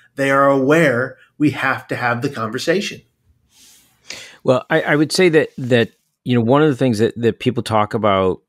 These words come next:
Speaker 2: and I'm, I'm very interested in your journey of mental health recovery, um, but it's often said that, that, that people that are considering suicide, that you never know.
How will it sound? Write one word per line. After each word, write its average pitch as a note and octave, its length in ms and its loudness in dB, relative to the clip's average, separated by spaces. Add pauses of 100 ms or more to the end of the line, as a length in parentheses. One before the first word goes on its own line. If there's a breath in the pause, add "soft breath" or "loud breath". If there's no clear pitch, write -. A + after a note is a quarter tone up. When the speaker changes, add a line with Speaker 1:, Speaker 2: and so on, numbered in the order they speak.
(160)
Speaker 2:
and G#2+ 180 -2
I'm, A2 220 0
I'm A2 160 2
very B2+ 280 2
interested A2 540 -2
in F#2+ 300 0 (800)
your B2+ 320 2
journey G#2 480 0
of F#2+ 120 -6
mental G2 300 -4
health G2 320 -4
recovery, F#2+ 800 -4 (520)
um, F#2+ 480 -2 (640)
but A#2 120 0
it's A2+ 100 -4
often E3 300 -2
said C#3+ 240 0
that, A#2 200 0
that, A2+ 180 -4 (200)
that A#2 220 -6
people C3+ 400 0
that A#2+ 180 2
are G#2+ 140 0
considering A#2 800 0
suicide, G#2 540 0
that G#2+ 100 -6
you A2 100 2
never A#2+ 460 4
know. G#2 400 -2